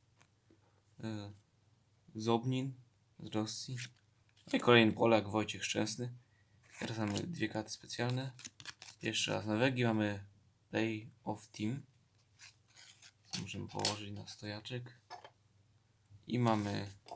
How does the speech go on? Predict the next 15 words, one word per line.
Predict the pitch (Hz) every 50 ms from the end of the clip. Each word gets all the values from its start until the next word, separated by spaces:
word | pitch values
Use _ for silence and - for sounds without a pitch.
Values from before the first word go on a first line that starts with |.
| -
obrońcę | - 113 110 113 117 113 113 113 - - 110 107 -
z | - -
Austrii, | - 110 120 120 120 - - 113 107 104 - - - - -
Wybor. | - 101 117 117 - 113 104 - - - _ _ _ _ _ _ _ _ _ _ _ - - - - - - - _ _ _ _ _ _ _ - - - - - - -
I | - -
pięć | - - 123 - -
specjalnych | - - - - 131 127 113 104 101
na | 101 98 98 95 95
dwie | 98 - - 95
paczki. | - 120 123 120 - - 110 101 - - - - - - - - - -
Mi | 107 107 -
się | - -
całkiem | 123 107 - - 107
nieźle, | 120 139 139 135 117 110 101 95 - - - - - - - - - - - - _ - -
więc | - 117 110 107 110 - -